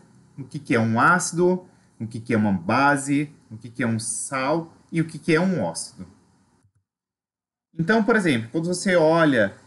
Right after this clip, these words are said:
é, laranja, limão e et cetera, nós sabemos que são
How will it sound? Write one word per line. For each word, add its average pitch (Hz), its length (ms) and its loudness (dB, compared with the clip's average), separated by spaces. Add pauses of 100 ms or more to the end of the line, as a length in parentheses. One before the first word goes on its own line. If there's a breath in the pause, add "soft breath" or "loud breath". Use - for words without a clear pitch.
(160)
é, 113 640 4 (640)
laranja, 156 1000 2 (580)
limão 151 540 4
e 123 80 0
et 120 100 -4
cetera, 175 380 0
nós 139 160 -4
sabemos 170 560 -2
que - 80 -18
são 180 260 -2